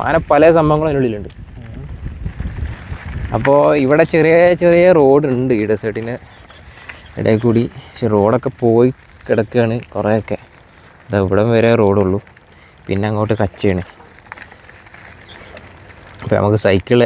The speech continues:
എത്ര പേരെ പോകുമെന്നറിയില്ല, പോകുന്നവരെ നമുക്ക് ഓടിച്ച് നോക്കാം. ഈ ഒരു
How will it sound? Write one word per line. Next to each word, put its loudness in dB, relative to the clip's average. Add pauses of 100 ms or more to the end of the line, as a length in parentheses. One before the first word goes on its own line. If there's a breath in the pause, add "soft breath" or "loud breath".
(100)
എത്ര -4
പേരെ 4 (120)
പോകുമെന്നറിയില്ല, 2 (1000 loud breath)
പോകുന്നവരെ 2 (160)
നമുക്ക് -4 (1200)
ഓടിച്ച് -4
നോക്കാം. -6 (4000 loud breath)
ഈ 4
ഒരു 6